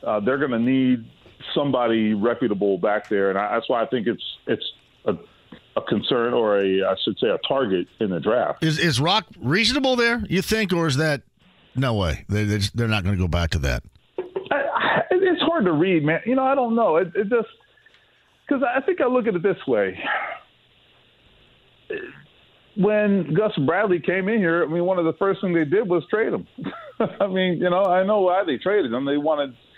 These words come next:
Speaker 1: he wanted that particular, uh, type of, he wanted a particular type of rusher, and he got that in Ngakoue. But, uh, I don't know. I, I also,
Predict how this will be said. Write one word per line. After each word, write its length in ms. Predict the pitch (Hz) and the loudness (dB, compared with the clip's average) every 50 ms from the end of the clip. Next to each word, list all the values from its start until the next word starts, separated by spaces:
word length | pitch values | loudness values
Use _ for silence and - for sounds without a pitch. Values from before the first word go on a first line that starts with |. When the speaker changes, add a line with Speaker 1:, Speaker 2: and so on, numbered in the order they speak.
| - _ | -6 _
Speaker 1:
he 80 | - 156 | 0 0
wanted 460 | 156 170 165 156 147 135 127 120 - - _ - _ _ _ _ _ _ - | 2 2 2 2 0 0 -2 -6 -10 -14 _ -20 _ _ _ _ _ _ -2
that 200 | 151 143 143 143 | -2 -2 -2 -2
particular, 640 | 151 127 - - 170 165 - 151 131 127 123 117 110 - _ _ _ _ _ _ _ _ - - | -6 -4 -2 -2 -2 0 0 2 2 4 2 2 -2 -4 _ _ _ _ _ _ _ _ -6 -4
uh, 340 | - 117 117 117 113 107 110 | 0 0 2 2 0 0 -2
type 380 | - - - 151 151 139 - | -4 -4 -2 -2 -2 -2 0
of, 220 | 143 120 117 117 120 | 0 0 0 0 0
he 100 | 147 170 | 0 0
wanted 240 | 165 160 156 139 | 2 0 0 0
a 40 | 127 | -2
particular 520 | 113 - 123 - - 170 151 147 143 127 120 | -2 -4 -6 -4 -4 -2 0 2 0 0 0
type 300 | - - 139 139 - 123 | -2 -2 -2 -2 0 0
of 80 | 107 | 0
rusher, 540 | 104 107 120 - - - 107 98 98 104 107 - _ _ _ _ _ _ _ _ - | 2 2 2 0 0 -2 0 0 0 -2 -4 -8 _ _ _ _ _ _ _ _ -4
and 180 | 107 110 113 | 0 2 2
he 80 | 113 107 | 2 2
got 260 | 95 120 117 123 120 | 2 2 0 0 0
that 220 | 131 113 104 104 | 0 2 2 2
in 320 | 104 98 95 95 90 87 87 | 2 2 2 0 0 0 0
Ngakoue. 560 | 113 110 160 - - - 92 85 87 92 90 | 0 -2 -2 -4 -2 -2 0 0 0 0 0
But, 220 | 90 104 95 98 - - _ _ _ - - - | 0 0 0 -2 -4 -10 _ _ _ -14 -10 -8
uh, 180 | - - - - - - - - - - - _ _ - | -6 -6 -6 -6 -8 -12 -14 -18 -20 -20 -20 _ _ -4
I 100 | 135 151 | -2 -2
don't 160 | 135 107 101 | 0 0 0
know. 140 | 95 95 98 | 0 2 2
I, 160 | 110 123 120 - - - - - - - - - - - - - - | 2 0 -2 -4 -10 -18 -20 -20 -20 -20 -20 -20 -20 -20 -20 -6 -4
I 260 | 180 185 196 - 214 | -2 -2 0 0 2
also, 440 | 226 233 226 220 - 208 180 156 - | 2 2 0 0 0 0 0 0 -4